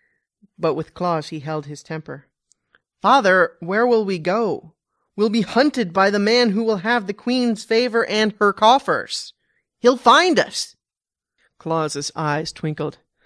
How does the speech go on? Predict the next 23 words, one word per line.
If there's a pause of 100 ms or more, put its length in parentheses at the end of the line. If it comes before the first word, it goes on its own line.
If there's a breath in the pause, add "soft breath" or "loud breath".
(400 soft breath)
"I
haven't
mentioned
it
because
I've
never
needed
it, (320 soft breath)
but
I
did
inherit
some
land
some
years
ago. (380 loud breath)
It
has
a
small
house.